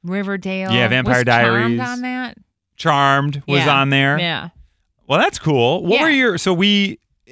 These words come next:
Speaker 2: in Trends in Ten today, we're talking Powerpuff. It started as a cartoon, obviously, from
Speaker 1: Mm-hmm.
Speaker 2: the Cartoon Network, so we were talking about cartoons. What were your go-to cartoons?
Speaker 1: Um, I watched a lot of Ninja Turtles.
Speaker 2: Same.
Speaker 1: Um, I mean, there are so many episodes that I watched. I,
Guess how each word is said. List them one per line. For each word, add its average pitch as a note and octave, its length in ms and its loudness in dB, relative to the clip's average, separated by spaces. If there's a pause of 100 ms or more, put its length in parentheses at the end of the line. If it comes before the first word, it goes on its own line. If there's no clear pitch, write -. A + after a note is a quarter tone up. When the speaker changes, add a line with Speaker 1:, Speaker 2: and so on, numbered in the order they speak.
(160)
Speaker 2:
in F#3+ 120 -2
Trends C4+ 280 2
in A3+ 80 -2
Ten F3 200 2
today, B2+ 280 2
we're A#2+ 100 0
talking D3+ 320 -2
Powerpuff. C3 480 0
It A2+ 200 -8
started D3+ 340 -2
as C3 100 -8
a A#2+ 40 -12
cartoon, A2+ 440 -6
obviously, G2 480 -6
from G#2 140 -6
Speaker 1:
Mm-hmm. B2 80 -2
Speaker 2:
the B2 60 -6
Cartoon D3+ 260 -2
Network, G#2 220 -12
so A#2+ 100 -10
we G#2+ 40 -6
were G#2+ 60 -4
talking C#3+ 220 0
about A#2 140 -2
cartoons. A2 440 -6 (380)
What D#3+ 180 -2
were F#3 100 -4
your A#2 720 -2 (180)
go-to A#2+ 400 -6
cartoons? - 800 -10 (220)
Speaker 1:
Um, G#3+ 480 -6
I F3 120 -4
watched G3+ 280 -4
a F#3+ 100 -6
lot E3+ 420 -4
of F#3+ 140 -6
Ninja G3 300 -6
Turtles. D3 520 -10
Speaker 2:
Same. A2+ 480 -6 (260)
Speaker 1:
Um, D3 540 -8 (340)
I D3 80 -8
mean, C#3+ 240 -6
there D3+ 180 -6
are D#3 40 -6
so D#3+ 180 -10
many C#3+ 180 -8
episodes A2+ 520 -14
that - 80 -16
I - 80 -14
watched. - 340 -10
I, F#3 160 -2